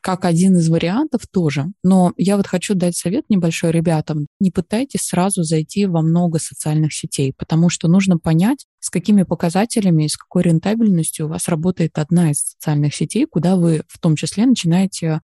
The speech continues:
направлять свои силы, энергию, ресурсы, денежные в-, вливания.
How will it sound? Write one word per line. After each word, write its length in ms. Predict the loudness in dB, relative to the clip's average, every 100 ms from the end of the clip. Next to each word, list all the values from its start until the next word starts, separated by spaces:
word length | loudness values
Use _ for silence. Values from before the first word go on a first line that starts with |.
| 0
направлять 460 | 0 2 2 0
свои 280 | 0 0 2
силы, 380 | 0 2 4 4
энергию, 480 | 4 4 2 2 0
ресурсы, 580 | -2 -2 -4 -4 -4 -2
денежные 600 | 2 4 4 2 0 0
в-, 100 | -4
вливания. 680 | -4 -2 0 0 -2 -4